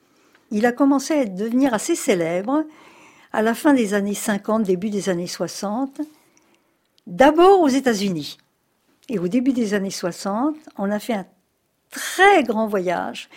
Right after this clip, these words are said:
On est allé dans cinquante-deux universités, on a fait le tour de l'Amérique, en train, en voiture, en Greyhound, qui sont ces bus à prix modique. Et il était très apprécié comme conférencier. Et puis, il y a eu les films.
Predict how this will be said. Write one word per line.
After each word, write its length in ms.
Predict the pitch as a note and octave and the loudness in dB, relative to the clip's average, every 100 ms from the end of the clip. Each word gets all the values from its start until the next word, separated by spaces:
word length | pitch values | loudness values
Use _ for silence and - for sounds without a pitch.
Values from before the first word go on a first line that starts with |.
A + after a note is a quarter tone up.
| - - | -20 0
On 140 | G#3+ | 4
est 180 | A3 A#3 | 4 2
allé 160 | A3+ B3 | 2 2
dans 140 | G#3 | -2
cinquante-deux 720 | G3 - E4+ D4 A#3+ A3 A3 | 0 2 4 4 4 2 0
universités, 580 | G#3+ G3 F#3+ - F#3+ A3+ | -2 -2 -4 -4 -6 -2
on 80 | B3 | -2
a 60 | |
fait 120 | A#3+ G3 | 0 0
le 120 | F#3 | -2
tour 320 | F#3 F4 F4 | 2 4 4
de 60 | A#3 | 4
l'Amérique, 640 | F#3+ F#3 E3+ F#3 C4+ B3+ - _ - | 2 -2 -4 -8 -10 -16 -16 _ -2
en 180 | G3 | 0
train, 640 | F#3+ - F#3+ G3 F#3 F#3 F#3+ | 0 -2 2 4 4 4 4
en 100 | F3 | 2
voiture, 880 | E3+ F#3 F#3 - F#3 F#3+ G3 G3+ F3+ | 2 2 2 -4 -2 0 2 2 0
en 120 | E3+ | -2
Greyhound, 600 | E3+ F#3 F#3 F3+ F#3 F#3+ | 0 2 4 4 2 -2
qui 200 | - D3+ D#3 | -4 -6 -6
sont 220 | E3+ - | -10 -12
ces 160 | F3 E3 | -8 -8
bus 500 | C3+ C3+ D#3+ F3+ - | -10 -10 -8 -6 -6
à 140 | D#3+ | -8
prix 240 | - - E3 | -12 -10 -6
modique. 560 | E3+ C#3+ F3 G3+ - _ _ _ _ _ - | -6 -6 -10 -12 -18 _ _ _ _ _ 2
Et 300 | C4+ E4 - _ _ _ _ _ _ - | 2 2 -4 _ _ _ _ _ _ -6
il 120 | G3+ | -2
était 180 | G#3+ A3 | 0 -2
très 580 | G#3+ - - C#4 C#4 G#3 | -2 -6 0 2 2 0
apprécié 400 | G3+ F#3+ - F3 | -4 -6 -4 -4
comme 220 | F3 D#3 | -4 -6
conférencier. 840 | F3+ D#3 D#3+ D#3+ - F#3 G3+ F4+ _ _ _ _ _ _ _ | -8 -8 -8 -8 -8 -8 -6 -8 _ _ _ _ _ _ _
Et 100 | E3+ | -14
puis, 160 | - E4+ | -4 0
il 60 | |
y 20 | |
a 40 | C4 | 2
eu 100 | A#3 | 2
les 100 | B3 | 0
films. 560 | A#3+ E4 C#4 F3 F3+ | 0 4 4 2 -6